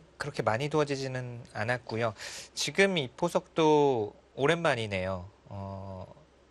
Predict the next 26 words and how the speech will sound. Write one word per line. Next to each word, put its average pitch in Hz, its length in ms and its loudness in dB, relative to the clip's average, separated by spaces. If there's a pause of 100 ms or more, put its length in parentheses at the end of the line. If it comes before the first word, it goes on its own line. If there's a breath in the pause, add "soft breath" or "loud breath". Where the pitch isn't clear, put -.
(200)
예전에 151 340 0
삼삼이 190 440 -2
처음 208 400 -2
등장했을 131 500 -2
때 101 200 -8
한 117 140 -8
이 107 120 -10
년 127 340 -6
가까이 104 420 -6
됐죠. 110 460 -10 (420 loud breath)
그때 175 640 2 (500 loud breath)
이제 104 280 -4 (400)
우하에 135 380 -2
이렇게 117 200 -8
호구를 156 300 -2
치면 131 300 -4
삼삼 151 320 -4
들어가는 123 480 0
변화가 107 440 -2
한때 147 340 -2
유행을 107 340 -2
했-, 117 220 -12
했었다가 95 760 -6 (420)
최근에는 139 600 -4
좀 117 260 -10 (160)
뜸했었는데 117 880 -4